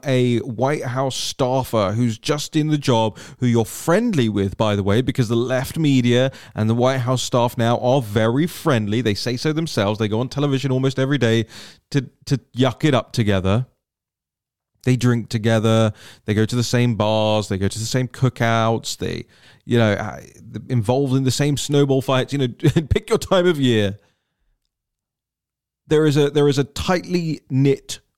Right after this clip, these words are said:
web between left-wing reporters, i e most <laughs> reporters,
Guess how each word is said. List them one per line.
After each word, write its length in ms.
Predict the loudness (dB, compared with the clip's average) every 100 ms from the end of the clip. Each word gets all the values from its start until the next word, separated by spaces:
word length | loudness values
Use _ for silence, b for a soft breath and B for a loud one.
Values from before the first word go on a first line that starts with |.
| _
web 520 | 0 2 2 2 -4 -6 _ _ _ _ _ _ _ _ _ _ _ _ _
between 280 | -4 0 2
left-wing 420 | 0 0 0 0
reporters, 640 | 0 0 0 0 0 -2 -2
i 100 | -2
e 340 | -2 -2 -2
most 300 | 0 0 0
<laughs> 60 | 0
reporters, 640 | 2 2 2 0 -4 -6